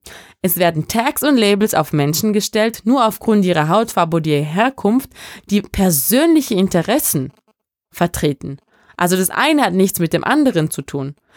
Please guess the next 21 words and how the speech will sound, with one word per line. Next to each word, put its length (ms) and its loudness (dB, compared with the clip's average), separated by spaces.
Ich 160 -2
kann 200 2
die 100 0
totale 420 0
Couch-Potato 800 0
sein, 320 0
nur 260 4
weil 120 2
ich 100 0
eine 100 0
Afrikanerin 640 0
bin, 180 2
heißt 180 0
es 60 -8
doch 120 -2
noch 80 2
lange 240 2
nicht, 180 0
dass 120 0
ich, 200 -2
ähm, 440 2